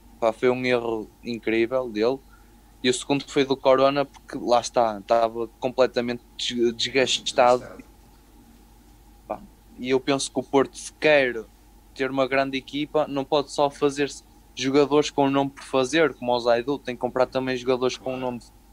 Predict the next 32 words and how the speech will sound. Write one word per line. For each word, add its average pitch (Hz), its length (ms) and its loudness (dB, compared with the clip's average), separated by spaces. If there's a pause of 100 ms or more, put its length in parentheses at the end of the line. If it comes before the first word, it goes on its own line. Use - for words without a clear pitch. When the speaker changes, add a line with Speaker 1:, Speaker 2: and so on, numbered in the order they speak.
(140)
Speaker 2:
Estamos 175 280 -20
de - 60 -20
acordo. 98 400 -20
Speaker 3:
Claro, 160 260 -10
e, 127 220 -8
e 143 200 -8
aí 139 200 -10
repara, 120 600 -8
nos 127 340 -14
quatro 147 440 -10
anos 123 220 -10
do 117 100 -18
Sérgio 120 320 -14
Conceição, 127 520 -14
tu 131 100 -16
passaste 131 520 -10
do 123 80 -14
Ricardo 123 400 -8 (120)
Pereira 123 260 -12
e 110 60 -16
do 117 120 -14
Alex 113 480 -8
Telles, 117 460 -12
dois 120 260 -12
dos 110 140 -16
melhores 117 340 -10
laterais 117 680 -10 (600)
dos 123 180 -12
últimos 127 420 -10
anos 123 240 -8
do 117 100 -16
Porto, 139 460 -14